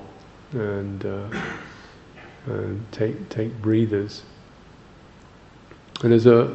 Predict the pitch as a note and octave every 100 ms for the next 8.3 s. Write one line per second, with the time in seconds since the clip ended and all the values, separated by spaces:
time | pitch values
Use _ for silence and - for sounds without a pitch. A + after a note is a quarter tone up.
0 | C4 E3 A#2+ A#2+ - - - - - -
1 | - - - - - - - - C#3 B2
2 | A2+ - - F#4+ D3+ A#2+ A#2 A2+ A#2+ C3
3 | B2 A#2 G#2+ - C#3+ C#3 - A2+ G#2+ A2
4 | G#2+ G#2 - - - - - - - -
5 | - - - - C3 A#2 - - - -
6 | - - - C3 B2 A#2 - A2+ G#2 G#2+
7 | G#2+ A2+ - A#2 G#2+ A#2+ A2 A2+ A2 G#2+
8 | G#2+ G#2